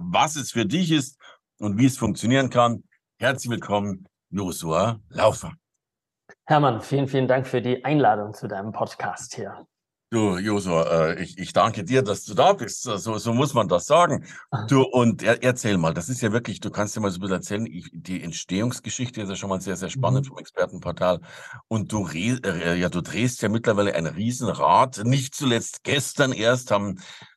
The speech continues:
Speaker 1: eine ganze Menge von, von Medienkonzernen, äh, über dich gesprochen.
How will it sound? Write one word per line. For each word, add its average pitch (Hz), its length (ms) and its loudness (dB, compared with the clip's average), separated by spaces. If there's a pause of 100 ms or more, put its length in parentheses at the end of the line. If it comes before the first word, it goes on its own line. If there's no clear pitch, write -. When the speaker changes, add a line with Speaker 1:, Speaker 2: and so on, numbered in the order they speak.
Speaker 1:
eine 101 160 -2
ganze 98 340 -2
Menge 101 320 0
von, 92 240 -8
von 92 220 -8
Medienkonzernen, 101 1400 0 (300)
äh, 90 140 0
über 95 260 0
dich 90 240 -8
gesprochen. 101 720 -6